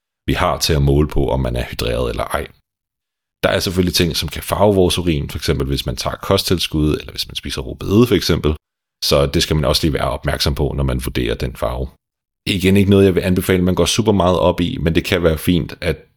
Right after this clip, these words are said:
hvis man har en tendens til at se, at man ligger i den høje og forkerte ende af skalaen i forhold til sådan farven af urin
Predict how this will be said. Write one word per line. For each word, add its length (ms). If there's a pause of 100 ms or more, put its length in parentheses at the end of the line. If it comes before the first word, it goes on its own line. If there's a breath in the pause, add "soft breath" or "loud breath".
hvis 240
man 180
har 180
en 60
tendens 360
til 80
at 60
se, 140
at 60
man 120
ligger 240
i 160
den 240 (380)
høje 340
og 100
forkerte 400
ende 180
af 80
skalaen 440
i 60
forhold 360
til 220
sådan 200
farven 320
af 40
urin 300